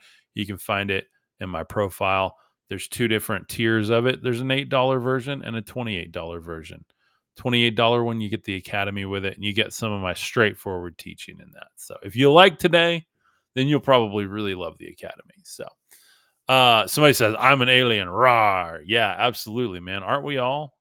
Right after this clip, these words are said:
Aren't we all, right? Uh, Madiah says, "Just, uh, like, if God exists or any interdimensional or extraterrestrial en-,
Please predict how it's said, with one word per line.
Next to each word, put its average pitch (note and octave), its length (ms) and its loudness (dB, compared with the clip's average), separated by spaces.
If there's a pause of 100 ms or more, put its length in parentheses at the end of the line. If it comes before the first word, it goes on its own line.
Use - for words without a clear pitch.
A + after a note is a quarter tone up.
Aren't A#2 180 -8
we A2+ 100 -8
all, A2+ 220 -8
right? G#2+ 280 -8 (600)
Uh, B2 580 2
Madiah C3+ 540 4
says, B2 500 -4
"Just, B2+ 500 -4
uh, A2+ 360 -2
like, A2 320 -4
if F3 200 -2
God A#2 240 -2
exists G#2 440 -8
or G#2+ 180 -14
any G#2+ 180 -14
interdimensional F#2+ 760 -14
or - 120 -18
extraterrestrial F2+ 840 -20
en-, F2+ 160 -20